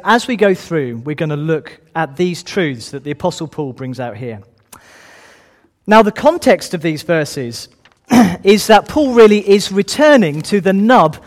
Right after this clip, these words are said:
of why he's written this epistle to the Philippians in the first place. Do you remember why he wrote the, the letter to the Philippians? Do you remember? Do you remember the purpose? It was basically a thank you letter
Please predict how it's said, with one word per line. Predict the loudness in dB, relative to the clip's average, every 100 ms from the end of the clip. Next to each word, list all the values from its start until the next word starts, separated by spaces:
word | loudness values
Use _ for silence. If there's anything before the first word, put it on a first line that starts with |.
| -20 _
of | -2 -2
why | 0 2 2
he's | 0 -2
written | 0 0 0 -6
this | -6 -8 -8 -12 -10
epistle | -2 -2 -2 -6
to | -6
the | -8 -8
Philippians | -2 -2 -2 -6 -6 -10
in | -8 -8
the | -4
first | -2 -2 -4
place. | -10 -10 -12 -20 -20 -20 -20 _
Do | -4
you | 2
remember | 2 2
why | 0 0
he | 0
wrote | 2 2 2 -6
the, | -12 -12
the | -6 -2
letter | 2 0 -2
to | -6
the | -8
Philippians? | -4 -6 -6 -12 -12 -12
Do | -10
you |
remember? | -4 -4 -4 -6
Do | -8 _ _ _ _ _ _ _ -8
you |
remember | -6 -6
the | -6
purpose? | -6 -6 -8 -14 -20 _
It | -2
was | 0
basically | 0 0 -2 -4 -4 -4
a | -6
thank | -6 -2 0 0 -8
you | -8
letter | -8 -8 -12 -16